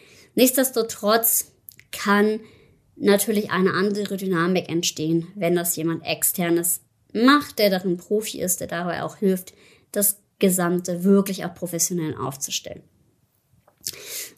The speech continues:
Ähm, Coaching-Tools können ihr aber trotzdem nutzen, um halt eben auch interne Brainstormings mal zu moderieren, um Ideenfindungen kreativer zu gestalten,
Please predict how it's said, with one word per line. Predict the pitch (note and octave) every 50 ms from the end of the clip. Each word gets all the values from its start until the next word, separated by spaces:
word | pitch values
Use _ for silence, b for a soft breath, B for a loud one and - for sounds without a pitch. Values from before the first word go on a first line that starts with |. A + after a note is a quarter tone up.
| _ _ -
Ähm, | F#3+ F#3+ F#3+ F#3+ G3 F#3+ F#3+ F#3+ F#3 - -
Coaching-Tools | - - D#4+ D#4+ E4 E4+ D#4 D#4+ - D4 C#4+ D4
können | - B3+ C4 C4+ C#4
ihr | - -
aber | G#3 A#3+ A#3
trotzdem | - - A#3+ A#3+ - A#3+ G3+
nutzen, | G3+ G3+ G#3+ A3 A3+ - - G3+ G3
um | C#3+ G#3+ A#3+ A#3+ A#3
halt | A#3 A3+ G#3+ -
eben | F3+ G#3+ G#3 A3 G#3+
auch | - - F#3 F#3+ G3 G3 G3 B B B B B B
interne | - C#4+ C#4+ C#4+ - C#4 C4+ C4 C4+ B3+
Brainstormings | G#3+ G3+ G3+ G#3 G#3+ G#3+ G#3 - - A3+ G#3+ G3+ G3+ G3+ G3 G3 -
mal | A3+ G3+ G3+ G3+ G3 G3
zu | - A3
moderieren, | G3+ G3+ G3+ G3 G3+ G3+ G3 G3 G#3 G3 G3 F#3+ F#3+ F#3+ F#3+ G3 B B B B B B B B B _
um | _ B3+ C4+ C4+ C4+ C4+ C4 C4 C4 -
Ideenfindungen | - C#4 D4 G#3 A3 A3+ A3+ A3 G#3+ G#3 G#3 - A3 G#3+ G#3 G#3 G3+ G3+ G3+ G3+ G3+ G#3 G#3 G#3 G#3 G#3
kreativer | - - A3 G#3 G3+ G3+ G3+ - G#3 G3+ F#3+ G3 F#3+ F#3
zu | - - G3+
gestalten, | F#3 G3 - - - C3 G2+ F3 F#3+ F#3+ F#3+ - F#3 F#3 F#3 G3